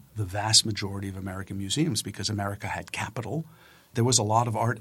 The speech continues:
out there, and we were prosperous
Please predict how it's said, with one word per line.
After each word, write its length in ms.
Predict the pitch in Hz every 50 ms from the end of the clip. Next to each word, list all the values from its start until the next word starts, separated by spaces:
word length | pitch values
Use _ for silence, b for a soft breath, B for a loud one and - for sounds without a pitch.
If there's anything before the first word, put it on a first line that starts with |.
| 117
out 220 | 120 113 127 131 -
there, 360 | - 104 101 101 113 131 139 b b b b b b
and 160 | - 110 110
we 180 | 110 113 120 123
were 280 | 123 120 110 107 107 104
prosperous 800 | 107 - - - 131 127 123 - - - 113 104 101 - -